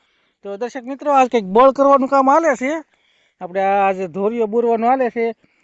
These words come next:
એનું બુરવાનું કારણ એ કે આપણા ચણા હવે હાવ ખાખરી ગયા છે ને આપણે જે આમાં ટપક જે પાથરી હતી, હવે એને હંકેલવી છે. કારણ કે નહીં હંકેલશું તો આમાં જ્યારે આપણે ડીપ, અ, હંકેલશું ત્યારે આમાં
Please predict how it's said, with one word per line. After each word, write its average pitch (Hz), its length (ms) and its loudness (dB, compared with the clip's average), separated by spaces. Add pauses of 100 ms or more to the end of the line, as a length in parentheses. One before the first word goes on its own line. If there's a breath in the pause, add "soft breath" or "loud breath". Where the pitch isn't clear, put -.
(200)
એનું 180 200 -12
બુરવાનું 233 380 -4
કારણ 240 240 -2
એ 254 160 -6
કે 226 160 -10
આપણા 220 240 -4
ચણા 233 320 -6
હવે 226 160 -6
હાવ 233 220 -6
ખાખરી 269 400 -8
ગયા 220 200 -6
છે 214 160 -10
ને 214 100 -8
આપણે 214 260 -6
જે 226 160 -6
આમાં 226 340 -6 (840)
ટપક 262 260 -2
જે 233 220 -4
પાથરી 294 340 -4
હતી, 247 240 -8
હવે 233 260 -4
એને 247 180 -6
હંકેલવી 294 800 -6
છે. 285 220 -8 (540)
કારણ 202 160 -10
કે 202 120 -8
નહીં 220 260 -2
હંકેલશું 269 540 -6
તો 240 80 -8
આમાં 240 400 -4 (440)
જ્યારે 208 240 -4
આપણે 220 220 -2
ડીપ, 247 420 -8
અ, 240 280 2
હંકેલશું 262 440 -4
ત્યારે 240 280 -2
આમાં 247 400 -2